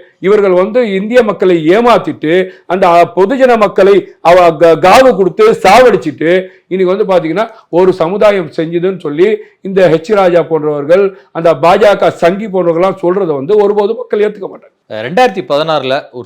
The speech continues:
Speaker 2: சர்ஜிக்கல் ஸ்ட்ரைக் வந்து பாகிஸ்தான் உள்ள நடந்துச்சு, இந்தியா வந்து அதை நடத்துனுச்சு. அது போன்ற ஒரு சர்ஜிக்கல் ஸ்ட்ரைக்கை வந்து மீண்டும் நடக்க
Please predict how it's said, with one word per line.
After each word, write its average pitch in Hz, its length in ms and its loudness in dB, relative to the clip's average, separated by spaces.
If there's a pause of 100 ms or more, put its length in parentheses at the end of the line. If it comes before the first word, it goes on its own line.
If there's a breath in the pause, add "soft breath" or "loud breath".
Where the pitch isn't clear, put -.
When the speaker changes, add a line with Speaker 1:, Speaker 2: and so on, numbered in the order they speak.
Speaker 2:
சர்ஜிக்கல் 135 400 -10
ஸ்ட்ரைக் 117 360 -12
வந்து 107 720 -12
பாகிஸ்தான் 104 360 -16
உள்ள 101 200 -16
நடந்துச்சு, 92 480 -18
இந்தியா 123 300 -6
வந்து 110 220 -14
அதை 92 140 -18
நடத்துனுச்சு. 92 480 -20 (320)
அது 170 220 -2
போன்ற 214 360 -4
ஒரு 135 200 -14
சர்ஜிக்கல் 131 440 -10
ஸ்ட்ரைக்கை 120 500 -12
வந்து 110 400 -14 (100)
மீண்டும் 131 460 -16
நடக்க 101 360 -16